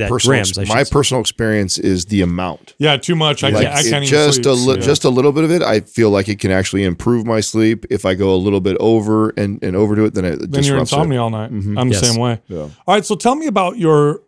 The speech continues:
Speaker 3: high performance certifications. This is a new one that you guys have coming out. Like, what, what is this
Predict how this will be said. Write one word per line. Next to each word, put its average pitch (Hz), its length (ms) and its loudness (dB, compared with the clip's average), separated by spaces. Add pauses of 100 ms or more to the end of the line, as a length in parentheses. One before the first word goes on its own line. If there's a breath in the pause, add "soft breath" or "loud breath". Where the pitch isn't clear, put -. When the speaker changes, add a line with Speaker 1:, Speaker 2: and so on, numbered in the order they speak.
(120)
Speaker 3:
high 165 300 0
performance 143 760 -2
certifications. 131 760 0
This 165 180 -4
is 208 100 0
a 185 60 2
new 151 200 2
one 151 220 2
that 139 140 -4
you 135 100 -2
guys 123 240 2
have 117 320 0 (280)
coming 127 220 0
out. 117 360 0 (180)
Like, 135 220 -2
what, 190 280 2
what 196 200 2
is 185 180 -2
this - 300 2